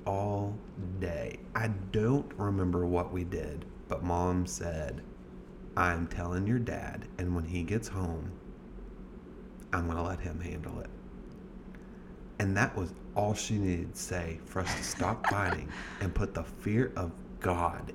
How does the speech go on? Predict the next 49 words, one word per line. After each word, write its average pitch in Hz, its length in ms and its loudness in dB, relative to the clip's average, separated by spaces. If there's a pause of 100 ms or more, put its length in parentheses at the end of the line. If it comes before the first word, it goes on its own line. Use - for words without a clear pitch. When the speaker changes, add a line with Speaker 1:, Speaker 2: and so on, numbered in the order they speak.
(120)
Speaker 1:
into 85 260 0
our 85 220 2
lives. 85 680 -6 (960)
So 117 260 8
for 110 140 2
the 104 100 4
next 101 360 0 (100)
three 123 220 10
to 110 80 10
four 98 340 4
hours, 92 480 6
Kirk 117 320 2
and 87 140 2
I 85 140 2
started 80 420 -4
game 104 260 4
planning 82 340 -2
on 78 120 -2
how 95 320 0
in 92 80 2
the 71 100 -2
heck - 460 -2
we 98 100 4
were 98 60 2
gonna 90 220 0
get 85 200 0
out 85 220 0
of 80 120 -2
this. 73 360 -8 (920)
But 113 140 2
there 98 140 4
was 90 160 4
no 85 500 4
way 85 260 2
we 80 140 -2
were 78 120 -2
gonna, 78 240 -4 (260)
like, 76 240 -2
get 80 140 -2
out 78 180 -2
of 73 100 -8
a - 20 -8
spanking. - 440 -4
I - 160 -2
don't - 180 -4
remember 110 320 0
what 92 160 -2
we - 60 -2
did. - 240 -4